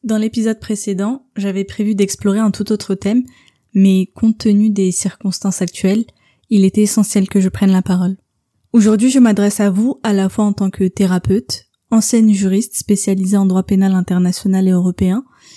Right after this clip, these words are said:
mais surtout, avant tout, en tant qu'être humain.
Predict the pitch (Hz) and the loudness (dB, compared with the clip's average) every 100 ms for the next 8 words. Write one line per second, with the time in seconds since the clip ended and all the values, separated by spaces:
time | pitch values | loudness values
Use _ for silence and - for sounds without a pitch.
0 | _ _ - 208 - 262 - 262 320 _ | _ _ 0 0 2 -2 -2 -2 -4 _
1 | _ - 240 220 220 208 - 208 277 _ | _ -2 0 4 2 2 -2 -6 -6 _
2 | _ _ _ - 214 202 202 208 196 - | _ _ _ -4 0 2 0 0 -2 -2
3 | 185 180 | -2 -4